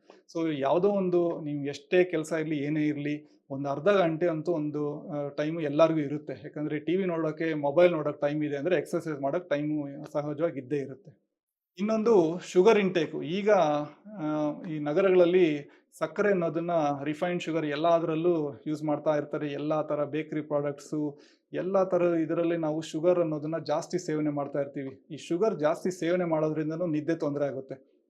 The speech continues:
ಯಾಕಂದ್ರೆ ಶುಗರ್ನ ನಮ್ಮ ಬಾಡಿ ಮೆಟಬಲೈಸ್ ಮಾಡ್ಬೇಕಂದ್ರೆ ಮೆಗ್ನೀಸಿಯಂ ಅನ್ನೋದನ್ನ ಯೂಸ್ ಮಾಡ್ಕೊಂತಾ ಇರುತ್ತೆ. So ಈ ಮೆಗ್ನೀಸಿಯಂ ಲೆವೆಲ್ಸ್ ಕಡಿಮೆ ಆದಾಗ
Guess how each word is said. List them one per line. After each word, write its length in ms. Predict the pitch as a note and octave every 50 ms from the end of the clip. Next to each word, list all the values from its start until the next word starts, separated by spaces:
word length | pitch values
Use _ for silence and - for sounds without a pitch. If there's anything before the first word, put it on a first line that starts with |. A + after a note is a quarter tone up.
| _ -
ಯಾಕಂದ್ರೆ 480 | - - A3+ E3+ F#3 G3+ F3+ D#3+ D#3
ಶುಗರ್ನ 480 | D#3 D#3 - E3+ D#3+ F3+ G#3+ G3+ G3 G3
ನಮ್ಮ 340 | F#3 F3 E3 D#3+ D#3 D#3 D3+
ಬಾಡಿ 340 | C#3+ D3+ D#3+ E3+ F3+ E3+ D#3+ D#3+ D#3 D3+ - - - _ -
ಮೆಟಬಲೈಸ್ 480 | D3 D3 F#3+ F#3 F#3+ F#3 F#3 F3+ - D#3+
ಮಾಡ್ಬೇಕಂದ್ರೆ 640 | D#3+ D#3 D3 C#3+ D3+ D3+ D#3 D#3 D#3 F3 F#3+ F#3+
ಮೆಗ್ನೀಸಿಯಂ 640 | E3 D3 C#3+ D3 D3 D3+ G3 G3+ G3 - F3+ E3 D#3+
ಅನ್ನೋದನ್ನ 320 | D#3 D#3 D#3 C#3+ D#3 F3+
ಯೂಸ್ 280 | F#3 E3 D3+ E3+ E3 D3
ಮಾಡ್ಕೊಂತಾ 460 | D#3 D#3 D3+ D3 D3+ D3 C#3+ C#3+ C#3+
ಇರುತ್ತೆ. 600 | C#3 C#3 C#3 C3+ - - C3 - - - _ _ _ _ _ _ _ - -
So 320 | F#3+ F#3 F3+ F3+ F3+ F3
ಈ 180 | F3 E3 E3 E3
ಮೆಗ್ನೀಸಿಯಂ 640 | D#3 D3+ D3 D3 D3+ G#3 A3+ A3+ - A3 G#3 G3 F#3+
ಲೆವೆಲ್ಸ್ 420 | F3 E3+ E3 F3+ F3 E3+ - F3
ಕಡಿಮೆ 300 | D#3+ D#3 D3 D#3+ F3 F3
ಆದಾಗ 240 | E3 D3+ D3+ D3+ D#3